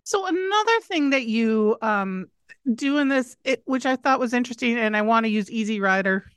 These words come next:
to talk about this, is sometimes you pick songs that don't necess-, might not necessarily be the song that most people would, um, connect to in that film. So with Easy Rider, you took the song, you chose the song The Pusher.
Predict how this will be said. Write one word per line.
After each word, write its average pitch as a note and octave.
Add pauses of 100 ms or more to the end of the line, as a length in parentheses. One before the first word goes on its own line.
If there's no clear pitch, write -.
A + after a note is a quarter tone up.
(180)
to A3
talk F#3+
about F#3
this, F#3+
is G#3+ (360)
sometimes F4+
you D4+
pick C#4
songs B3
that A#3
don't C4
necess-, C#4+
might C#4
not E4+
necessarily D4
be A#3
the A3+
song G#3+
that G3+
most F#3+
people F#3+
would, E3+ (420)
um, D#3+ (280)
connect G#3+
to E3+ (160)
in F#3
that D#3+
film. D3+
So G#3 (340)
with A#3+
Easy A3
Rider, B3+ (180)
you A#3
took A3
the G#3+
song, G3+
you G3+
chose G#3
the G3+
song F#3+
The F3
Pusher. E3